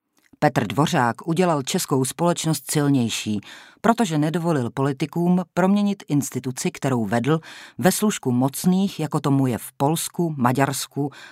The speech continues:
a bylo na Slovensku. To je velká věc. Během ruské války proti Ukrajině navíc jeho novináři a novinářky nabízejí doslova evropskou kvalitu zpravodajství.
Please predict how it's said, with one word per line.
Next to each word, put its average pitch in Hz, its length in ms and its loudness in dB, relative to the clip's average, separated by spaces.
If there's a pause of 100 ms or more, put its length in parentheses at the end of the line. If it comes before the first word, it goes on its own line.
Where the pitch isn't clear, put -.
(140)
a 190 80 4
bylo 165 240 4
na 127 80 2
Slovensku. 98 640 -6 (840)
To 175 100 6
je 139 120 2
velká 143 400 -2
věc. 107 420 -4 (800)
Během 175 360 4
ruské 156 400 -2
války 165 340 0
proti 139 300 -4
Ukrajině 135 600 2
navíc 131 460 -2 (260)
jeho 180 420 2
novináři 131 640 0
a 131 80 -2
novinářky 147 680 0 (340)
nabízejí 208 480 2
doslova 165 440 0 (140)
evropskou 165 540 0
kvalitu 139 380 0
zpravodajství. 113 920 -4